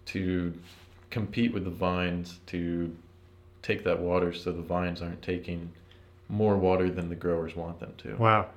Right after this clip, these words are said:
Speaker 2: See, that's something I never really thought about, 'cause I, you see, like, there's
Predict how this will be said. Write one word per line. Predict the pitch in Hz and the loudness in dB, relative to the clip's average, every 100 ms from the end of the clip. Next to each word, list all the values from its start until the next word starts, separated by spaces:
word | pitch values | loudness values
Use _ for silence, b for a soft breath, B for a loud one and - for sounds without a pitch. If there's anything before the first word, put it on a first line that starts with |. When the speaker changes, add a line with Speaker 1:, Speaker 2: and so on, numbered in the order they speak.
| - | -12
Speaker 2:
See, | - 160 | 6 8
that's | 131 151 | 12 10
something | - 160 151 | 10 10 10
I | 143 | 10
never | 127 131 | 8 8
really | 131 131 117 | 8 8 6
thought | 107 110 127 | 6 6 6
about, | 104 101 101 | 6 4 4
'cause | 107 | 4
I, | 113 | 4
you | 113 120 | 4 2
see, | 120 - 135 127 | 4 6 8 8
like, | 113 101 - B B B B - | 8 4 0 B B B B 4
there's | 120 117 113 | 8 8 6